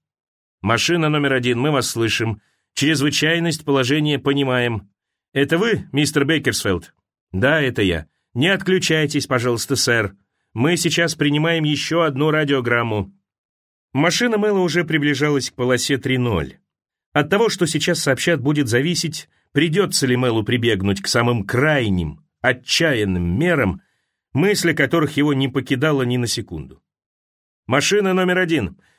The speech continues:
говорит наземный диспетчер. "Только что получена радиограмма с интересующего вас самолёта", передал чикагский центр. "Начинаю. Прямой курс до Линкольна ничего нам не даст,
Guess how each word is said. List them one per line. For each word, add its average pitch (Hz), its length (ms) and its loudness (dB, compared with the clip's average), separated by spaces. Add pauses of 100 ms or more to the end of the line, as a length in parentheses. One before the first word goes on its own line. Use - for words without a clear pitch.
(120)
говорит 160 400 0
наземный 175 480 0
диспетчер. 160 640 -4 (460)
"Только 190 380 2
что - 220 0
получена 170 580 0
радиограмма 160 720 0
с 156 120 -4
интересующего 151 760 0
вас 151 220 0
самолёта", 147 600 -2 (320)
передал 113 340 2
чикагский 104 560 -2
центр. - 460 -4 (160)
"Начинаю. 143 600 0 (800)
Прямой 190 480 2
курс 190 560 -2
до 151 180 0
Линкольна 160 580 0
ничего 160 460 0
нам 165 240 0
не 160 120 -2
даст, 143 400 -4